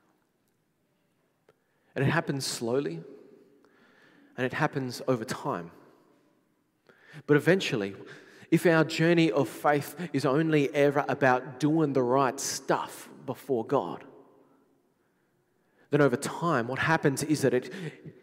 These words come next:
it transforms our heart to be prideful.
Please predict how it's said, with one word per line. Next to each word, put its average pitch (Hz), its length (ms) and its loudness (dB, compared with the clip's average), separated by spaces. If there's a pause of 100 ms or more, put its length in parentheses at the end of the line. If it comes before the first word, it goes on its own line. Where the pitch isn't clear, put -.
(180)
it - 80 -6
transforms 135 880 -2
our 117 120 -4
heart - 520 -6 (640)
to - 80 -10
be 110 120 -6
prideful. 139 600 -8